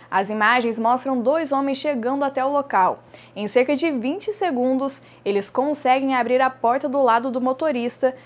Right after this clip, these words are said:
depois ele consegue ligar o veículo e sai com a van. O veículo foi encontrado no mesmo dia, mas em outro bairro.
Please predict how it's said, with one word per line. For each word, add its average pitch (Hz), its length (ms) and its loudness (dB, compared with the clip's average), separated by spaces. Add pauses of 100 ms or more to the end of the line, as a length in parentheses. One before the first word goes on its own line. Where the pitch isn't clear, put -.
(140)
depois 208 340 2
ele 226 120 4
consegue 262 440 0
ligar 262 320 2
o 320 40 -2
veículo 277 520 -4
e 302 140 -4
sai 226 320 0
com 240 240 0
a 269 80 2
van. 190 320 -4 (260)
O 202 80 0
veículo 247 480 4
foi 254 160 2
encontrado 269 520 4
no 294 100 2
mesmo 285 460 2
dia, 247 340 0
mas 233 300 2
em 277 240 0
outro 269 280 0
bairro. 196 560 0